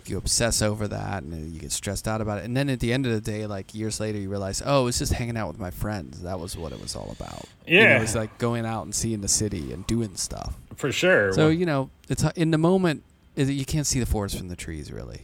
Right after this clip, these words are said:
Speaker 1: You know?
Speaker 2: Right. No, and I, I, I actually use that phrase quite often, um, too, but it's, yeah,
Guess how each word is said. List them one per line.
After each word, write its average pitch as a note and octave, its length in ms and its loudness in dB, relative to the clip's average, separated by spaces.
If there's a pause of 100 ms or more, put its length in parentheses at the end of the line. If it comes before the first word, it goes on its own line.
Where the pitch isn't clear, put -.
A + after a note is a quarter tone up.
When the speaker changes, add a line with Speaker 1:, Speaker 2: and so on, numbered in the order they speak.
Speaker 1:
You - 80 -8
know? A#2 60 0
Speaker 2:
Right. A2+ 280 2 (920)
No, G#3+ 140 8
and F3 100 8
I, D#3 120 10
I, D3 600 6
I C3 340 -2
actually A#2+ 400 -2
use G#2+ 260 -2
that G2 180 -2
phrase A2 380 -2
quite G#2 300 -4
often, F#2+ 640 -4 (140)
um, F2 480 -6
too, G#2+ 400 0
but F#2 380 -2
it's, - 420 -2 (100)
yeah, A2 400 0